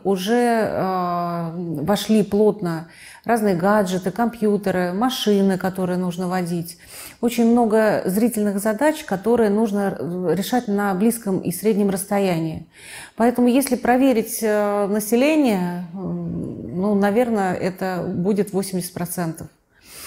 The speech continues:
А, по данным, конечно, исследований и отечественных авторов, и, э,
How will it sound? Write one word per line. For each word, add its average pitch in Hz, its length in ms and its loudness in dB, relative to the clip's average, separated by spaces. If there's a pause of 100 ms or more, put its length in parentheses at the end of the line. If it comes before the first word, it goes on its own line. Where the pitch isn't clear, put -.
(420)
А, 196 600 2 (320)
по 240 140 4
данным, 254 440 4
конечно, 233 420 2
исследований 226 680 2
и 190 420 0
отечественных 208 880 0
авторов, 196 540 -4
и, 170 520 0
э, 160 280 -2